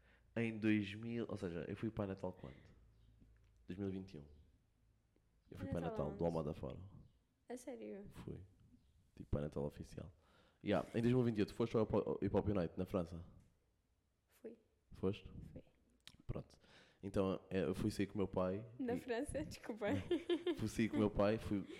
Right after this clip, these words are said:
Speaker 1: pá, bebemos muito. Chamei um, e ti-, e eu tinha de estar, tipo, às quatro da manhã em minha casa porque iam buscar a minha casa às quatro da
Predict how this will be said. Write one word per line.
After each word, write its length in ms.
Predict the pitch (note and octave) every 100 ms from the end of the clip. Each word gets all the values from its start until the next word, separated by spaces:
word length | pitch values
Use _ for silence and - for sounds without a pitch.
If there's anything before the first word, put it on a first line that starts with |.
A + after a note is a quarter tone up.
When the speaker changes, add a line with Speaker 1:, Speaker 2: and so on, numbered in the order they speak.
| -
Speaker 1:
pá, 100 | F#2
bebemos 540 | F2 F#2 G#2 G2 G2 F#2+ - - - _ _ _ -
muito. 420 | F#2 G2+ A#2 - _ _ _ _ _ _
Chamei 320 | - G2+ G2
um, 160 | G2+ F#2+
e 60 | G2+
ti-, 240 | - G2+ -
e 60 |
eu 80 | G#2
tinha 160 | A2+ G#2+
de 40 |
estar, 140 | F#2 E2
tipo, 220 | F2 G2
às 100 | -
quatro 220 | G#2 -
da 100 | G2+
manhã 360 | G2 F#2+ F2 E2+
em 100 | -
minha 160 | G2 F#2+
casa 220 | G2+ G2+
porque 240 | - - G#2
iam 240 | G2 G#2
buscar 320 | - - G2
a 60 | F#2+
minha 160 | F#2+
casa 320 | F#2 F2 E2+ E2
às 100 | F2
quatro 200 | F#2
da 20 | F#2